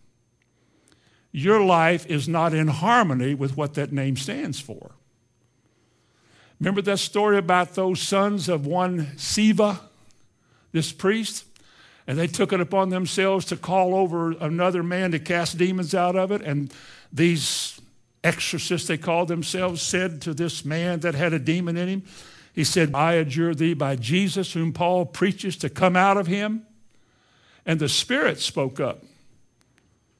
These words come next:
The demon inside the man using the man's vocal cords, I've heard this many times. I've heard these things a lot.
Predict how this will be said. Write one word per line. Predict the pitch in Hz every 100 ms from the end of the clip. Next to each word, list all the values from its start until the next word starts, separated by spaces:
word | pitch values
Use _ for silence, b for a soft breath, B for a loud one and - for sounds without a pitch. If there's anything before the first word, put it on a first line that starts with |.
| _ b b b b b b b b
The | -
demon | 127 123 247 247 190
inside | 190 190 - 196 185 165
the | 151
man | 175 190 165
using | 160 190 220 170 170
the | 156
man's | 180 180 156
vocal | 110 180 233 - 151
cords, | - 127 131 185 - -
I've | 214
heard | 165 160
this | 143 165
many | 165 202
times. | 131 120 101 143 -
I've | 160
heard | 135 139
these | 123 120
things | 127 117
a | 139
lot. | 139 117